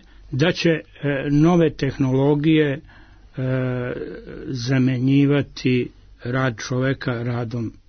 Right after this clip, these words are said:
mašina, robota ili če-, čega već. E, ono što je takođe činjenica da će se otvarati novi, novi poslovi.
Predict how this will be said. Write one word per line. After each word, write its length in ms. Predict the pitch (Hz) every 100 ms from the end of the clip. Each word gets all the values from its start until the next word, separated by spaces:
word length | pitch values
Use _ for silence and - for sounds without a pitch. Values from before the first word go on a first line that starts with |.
| _
mašina, 640 | 123 113 - 131 127 123
robota 540 | 110 127 113 104 - 117
ili 220 | 110 113
če-, 220 | - 117 107 - -
čega 300 | - 127 113
već. 460 | 107 104 - - - - - - - - -
E, 520 | 135 127 127 123 131 - - - -
ono 440 | 135 170 190 165 - - -
što 260 | 127 - 160
je 100 | 143
takođe 540 | - 135 - 175 165
činjenica 840 | 156 - 175 175 165 147 - 151 151
da 180 | 131
će 160 | 131 139
se 180 | - 139
otvarati 560 | 143 - 151 139 -
novi, 480 | 135 143 147 123 120 - -
novi 360 | 135 143 120
poslovi. 580 | 101 110 110 - 101 95